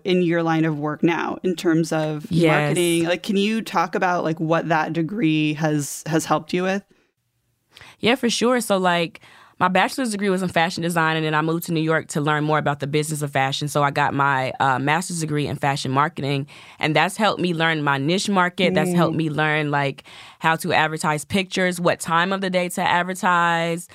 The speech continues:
Speaker 2: um, who to advertise to. Even if I'm just having classes for other people that wanna learn how to be doms, it's setting a price for that and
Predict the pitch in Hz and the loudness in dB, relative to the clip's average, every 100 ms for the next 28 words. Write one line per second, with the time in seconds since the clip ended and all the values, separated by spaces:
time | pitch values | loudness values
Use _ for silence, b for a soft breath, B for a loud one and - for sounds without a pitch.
0 | B B - - 156 151 156 180 208 202 | B B -2 2 2 0 -2 -2 0 0
1 | - 170 170 196 170 165 - 190 175 - | 2 0 0 -2 0 -2 -4 -2 0 0
2 | 202 220 220 196 175 180 170 180 170 165 | 0 0 0 0 2 0 0 -2 -2 -2
3 | 156 - 175 170 202 156 139 - 143 160 | -6 -2 0 2 0 -4 -4 -2 0 0
4 | 170 165 180 147 123 156 143 151 160 151 | 0 -4 -4 0 0 0 0 0 0 -2
5 | 143 147 165 147 135 127 131 147 - B | -2 -2 0 0 2 0 0 -2 -4 B
6 | B B - 180 175 180 170 185 175 175 | B B -4 0 2 0 0 0 0 -2
7 | 175 160 160 160 151 147 143 | -4 0 2 2 0 -2 -6